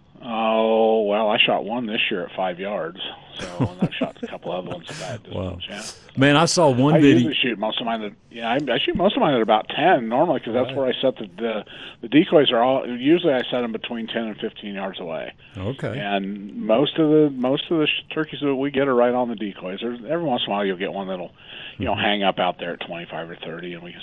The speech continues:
Speaker 1: still get him, but, uh, uh, but most of 'em are pretty close. I,
Speaker 2: Right.
Speaker 1: you know, it's, uh, it's not a hard shot. <laughs>
Speaker 2: Yeah, <laughs> yeah, I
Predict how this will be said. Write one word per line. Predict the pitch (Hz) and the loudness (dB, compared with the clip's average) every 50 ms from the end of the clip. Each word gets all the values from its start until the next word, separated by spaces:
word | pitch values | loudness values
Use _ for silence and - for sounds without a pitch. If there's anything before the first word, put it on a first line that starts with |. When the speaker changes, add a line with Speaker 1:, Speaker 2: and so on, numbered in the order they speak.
| - - | -10 -10
Speaker 1:
still | - 90 85 | -10 -12 -14
get | 82 85 - | -14 -12 -12
him, | - - 85 85 - 90 | -10 -10 -12 -12 -12 -12
but, | 82 80 - - - - | -12 -12 -12 -12 -12 -14
uh, | - 82 - - - - - - - - - - - - - - | -12 -12 -14 -16 -20 -20 -20 -20 -20 -20 -20 -20 -20 -20 -20 -16
uh, | 92 87 90 90 95 92 92 - _ _ - | -14 -12 -12 -12 -12 -14 -16 -18 _ _ -8
but | - 202 | 0 4
most | 208 202 208 - | 6 6 8 8
of | - 156 139 | 6 6 6
'em | 135 | 4
are | 127 123 117 - - - | 0 -2 -4 -6 -10 -12
pretty | - 175 185 | -10 -10 -6
close. | - - 156 165 143 107 104 - - - - | 0 2 2 2 2 0 -2 -6 -10 -14 -10
I, | 113 113 | -8 -6
Speaker 2:
Right. | 113 95 92 | -6 -6 -6
Speaker 1:
you | 90 | -8
know, | 123 123 127 | -10 -10 -10
it's, | 127 113 - - - | -10 -10 -10 -8 -4
uh, | 117 113 110 107 107 | -4 -2 -2 -2 -4
it's | 113 - - - 104 | -6 -8 -12 -14 -6
not | 117 135 143 151 | 0 4 4 6
a | 139 | 6
hard | - 139 139 131 - | 6 6 4 4 2
shot. | - - 131 123 113 101 107 - _ | 0 2 2 2 2 2 -2 -6 _
<laughs> | - - - - - 214 | -16 -16 -4 -2 0 2
Speaker 2:
Yeah, | 107 120 123 113 92 - | 4 6 6 6 4 2
<laughs> | - | 2
yeah, | 165 147 - - - 147 - - | 2 2 2 2 0 0 2 2
I | 170 | 2